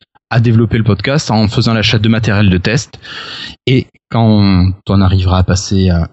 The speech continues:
un palier supplémentaire, à faire l'acquisition de micros pour améliorer la qualité des voix.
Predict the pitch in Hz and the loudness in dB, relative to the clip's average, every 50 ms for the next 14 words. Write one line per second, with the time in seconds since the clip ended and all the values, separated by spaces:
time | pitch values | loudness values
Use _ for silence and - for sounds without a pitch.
0 | _ - 139 127 120 127 123 123 113 101 - - - 113 113 107 104 98 95 92 | _ -2 0 0 2 2 2 2 2 0 -2 -4 -2 0 0 2 2 2 0 0
1 | - - 107 120 127 131 113 101 - - 120 107 120 123 - - 139 120 117 113 | 0 -2 -2 -2 0 0 0 0 0 0 -2 -2 -2 -2 0 2 2 2 4 2
2 | - - 151 151 143 110 104 120 160 170 165 156 151 143 123 - - - 143 147 | 2 0 0 2 2 2 2 2 2 4 4 4 4 2 2 0 -2 -2 0 -2
3 | 143 - - 123 117 110 110 117 110 110 113 107 120 120 113 107 101 110 104 107 | -2 0 0 0 2 2 4 4 4 4 2 2 2 2 0 0 0 0 0 0
4 | 101 - 107 95 101 92 87 80 - | 0 0 0 0 0 0 0 0 -2